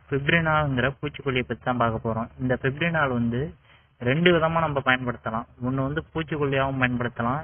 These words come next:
இன்னொன்னு வந்து சத்துக்குருணையாவும் பயன்படுத்தலாம். ஃபர்ஸ்ட் இது வந்து சத்துக்குருணையா பயன்படுத்தும் போது தாவரத்தோட வளர்ச்சியை கொஞ்சம் குறைச்சிக்கிட்டு விளைச்சல் அதிகரிக்கும்.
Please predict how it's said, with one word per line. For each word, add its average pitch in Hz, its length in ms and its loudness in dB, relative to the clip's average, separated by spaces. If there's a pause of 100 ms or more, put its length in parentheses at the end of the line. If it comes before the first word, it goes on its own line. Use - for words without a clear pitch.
இன்னொன்னு 151 300 -2
வந்து 139 300 0
சத்துக்குருணையாவும் 131 680 0
பயன்படுத்தலாம். 113 520 -4 (580)
ஃபர்ஸ்ட் 135 280 -2
இது 160 180 4
வந்து 139 360 0
சத்துக்குருணையா 151 500 -2
பயன்படுத்தும் 131 560 -2
போது 123 340 -4 (560)
தாவரத்தோட 143 680 6
வளர்ச்சியை 143 480 0
கொஞ்சம் 127 340 -4
குறைச்சிக்கிட்டு 131 680 -2
விளைச்சல் 143 460 2
அதிகரிக்கும். 117 540 0